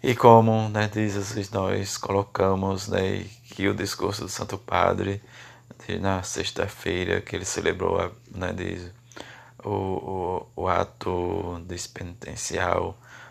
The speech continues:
né, diz aquele momento em que ele vai dizer que nós devemos sempre colocar,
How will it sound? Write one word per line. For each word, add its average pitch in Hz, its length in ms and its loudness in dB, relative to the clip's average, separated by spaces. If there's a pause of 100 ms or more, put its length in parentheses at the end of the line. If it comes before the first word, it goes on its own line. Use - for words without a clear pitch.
(120)
né, - 160 -8
diz 90 140 -6
aquele 92 320 -6
momento 90 840 -6
em - 220 -20
que 92 320 -4 (580)
ele 95 160 2
vai 92 220 6
dizer 92 400 2
que - 160 -8
nós 92 260 0
devemos 95 540 0
sempre 107 560 0
colocar, 101 720 0